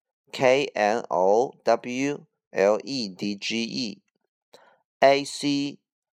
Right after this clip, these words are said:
K N O W L E D G E，acknowledge。注意这个单词和，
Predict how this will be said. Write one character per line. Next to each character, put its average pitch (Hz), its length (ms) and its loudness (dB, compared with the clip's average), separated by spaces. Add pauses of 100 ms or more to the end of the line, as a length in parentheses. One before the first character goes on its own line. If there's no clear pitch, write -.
(120)
K 110 560 0
N 92 240 0
O 98 240 0
W 113 680 -2 (460)
L 101 220 2
E 127 400 -6
D 104 200 -6
G 104 200 -6
E，acknowledge。 113 1080 0 (100)
注 156 160 -2
意 143 80 0
这 143 100 -6
个 139 80 -2
单 143 160 2
词 117 220 -6
和， 107 300 2